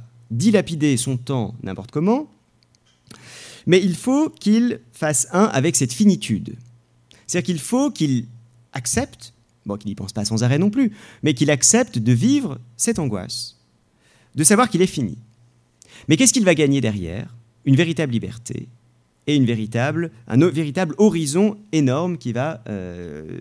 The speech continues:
se dévoiler à lui. Comment comprendre une chose pareille ? La mort, comme ça, l'idée même de la mort est extrêmement violente. D'ailleurs, on, enfin, je veux dire, la mort de nos proches, c'est quelque chose qui, euh,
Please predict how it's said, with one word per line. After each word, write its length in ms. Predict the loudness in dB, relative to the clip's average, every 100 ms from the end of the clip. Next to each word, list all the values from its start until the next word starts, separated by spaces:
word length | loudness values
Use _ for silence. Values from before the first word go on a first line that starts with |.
| -10
se 160 | -4
dévoiler 380 | -2 0 0 0
à 80 | 0
lui. 280 | 0 -2 -6 -20 -20 _ _ _ _ -20 -20 -20 -20 _ _ _ 0
Comment 260 | 4 4 4
comprendre 340 | 0 2 2
une 80 | 2
chose 160 | -2
pareille ? 320 | -4 -2 0 2
La 100 | 4
mort, 220 | 4 2
comme 140 | 0
ça, 160 | 2 2
l'idée 420 | 0 -2 2 2
même 220 | 4 2
de 80 | 0
la 100 | 0
mort 220 | 0 -2
est 20 |
extrêmement 400 | -6 -6 -2 -2
violente. 400 | 0 0 2 2
D'ailleurs, 260 | 2 0 -2
on, 160 | -6 -10 -14 -18 -18
enfin, 180 | -16 -16 -16
je 60 | -18
veux 40 |
dire, 60 | -8
la 100 | -2
mort 160 | 0 0
de 80 |
nos 140 | -2 -4
proches, 380 | -4 -6 -6 -8
c'est 120 | -10
quelque 200 | -12 -12
chose 220 | -10 -10
qui, 200 | -12 -18 -18 -20 _ _
euh, 20 | _